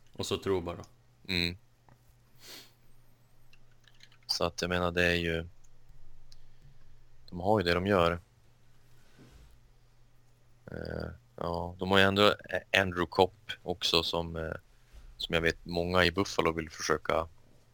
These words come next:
Speaker 2: försöka få lös.
Speaker 1: Ja, det är ju sma-, en smart center. Trevlig.
Speaker 2: Mm.
Speaker 1: Sätta in han istället för Sobotka, liksom.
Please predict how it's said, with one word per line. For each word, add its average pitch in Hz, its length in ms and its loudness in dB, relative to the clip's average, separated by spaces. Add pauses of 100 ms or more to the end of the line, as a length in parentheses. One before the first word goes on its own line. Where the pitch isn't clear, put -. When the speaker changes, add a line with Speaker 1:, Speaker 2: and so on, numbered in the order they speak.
(1040)
Speaker 2:
försöka - 260 -8
få - 100 -8
lös. 78 380 -2 (2000)
Speaker 1:
Ja, - 60 -6
det 120 80 -2
är 127 40 -2
ju 107 60 -4
sma-, - 260 -8
en 104 100 -10
smart - 320 -6
center. - 420 -12 (280)
Trevlig. 107 380 -2
Speaker 2:
Mm. 120 80 -4 (1400)
Speaker 1:
Sätta 101 200 -6
in 101 100 -4
han 101 180 -2
istället 98 260 -10
för 95 80 -12
Sobotka, - 520 -6
liksom. - 220 -16